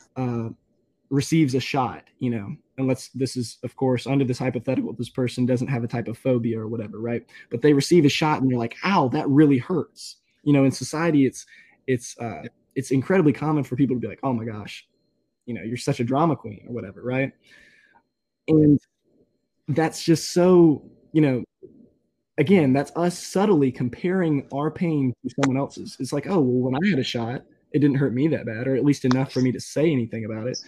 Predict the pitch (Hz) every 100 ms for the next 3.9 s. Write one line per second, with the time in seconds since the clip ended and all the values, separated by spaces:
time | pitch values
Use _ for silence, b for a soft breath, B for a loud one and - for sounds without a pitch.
0 | B - - 135 175 160 135 - 131 -
1 | 135 127 123 - _ _ _ 139 120 110
2 | 120 _ _ - - - - _ 165 180
3 | 180 185 - 135 131 - 120 90 -